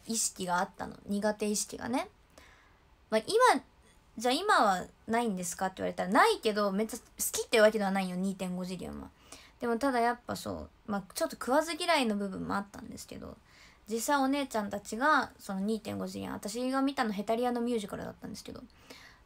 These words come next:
見て、なんかね、めちゃめちゃ面白かったからね。そうなんですよ。飯田博之さん、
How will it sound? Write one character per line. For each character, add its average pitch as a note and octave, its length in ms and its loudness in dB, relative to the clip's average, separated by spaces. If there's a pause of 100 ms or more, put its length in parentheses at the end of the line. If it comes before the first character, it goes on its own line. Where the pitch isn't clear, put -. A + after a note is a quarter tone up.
見 A#3 120 -2
て、 F#3 360 -4 (880)
な G3 140 -4
ん F#3+ 80 -6
か - 100 -10
ね、 - 200 -10 (400)
め G3+ 100 -2
ち - 80 -6
ゃ A#3 40 -2
め B3+ 120 0
ち C4+ 80 -2
ゃ B3+ 60 4
面 B3 160 2
白 B3+ 200 0
か - 120 -2
っ - 120 -10
た - 80 -18
か - 120 -16
ら - 80 -12
ね。 - 80 -12 (460)
そ - 140 -20
う G3 40 -14
な F#3+ 60 -12
ん G#3 340 -14
で A3 80 -20
す - 180 -20
よ。 - 80 -20 (1160)
飯 C4 140 2
田 C#4+ 100 6
博 C4 240 2
之 B3 120 -2
さ G3 200 0
ん、 - 80 -10